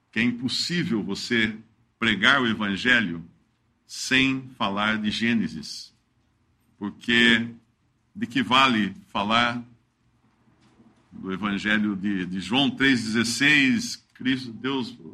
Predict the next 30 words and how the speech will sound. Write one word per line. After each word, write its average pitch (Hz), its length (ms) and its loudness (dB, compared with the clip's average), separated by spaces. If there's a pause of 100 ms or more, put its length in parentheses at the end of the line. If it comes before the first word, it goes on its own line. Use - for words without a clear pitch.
(220)
Deus 131 240 -6
amou 120 260 0
o 117 40 0
mundo 127 200 0
de - 60 -6
tal 123 100 -2
maneira 123 380 0
que 123 120 -4
enviou 120 200 -2
o - 20 -4
seu 120 180 -6
Filho, 123 600 -4 (800)
ah, 101 680 -4 (260)
sem 196 360 4
que 180 80 -2
a - 40 0
pessoa 156 320 -2
saiba 160 380 -2
realmente 131 600 -4 (240)
o 135 80 -8
que - 180 -4
é 202 180 2
ser 131 200 -2
salvo? 85 640 -4 (520)
Salvo 196 420 0
de 165 140 -2
quê? 160 460 4 (800)
Salvo 180 480 -2
por 185 220 -2
quê? 139 400 2